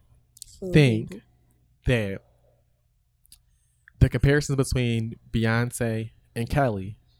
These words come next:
Speaker 2: like, they feel like Kelly should be just as big as Beyonce.
Speaker 1: Mm-hmm.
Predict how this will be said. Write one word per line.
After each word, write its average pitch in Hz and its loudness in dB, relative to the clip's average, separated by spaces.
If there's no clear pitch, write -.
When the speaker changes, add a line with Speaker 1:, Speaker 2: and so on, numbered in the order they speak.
Speaker 2:
like, 117 0
they 117 2
feel 123 -4
like 107 -2
Kelly 135 4
should 120 -2
be 104 -2
just 165 4
as 147 -2
big 117 8
as 101 4
Beyonce. 92 -2
Speaker 1:
Mm-hmm. 165 -10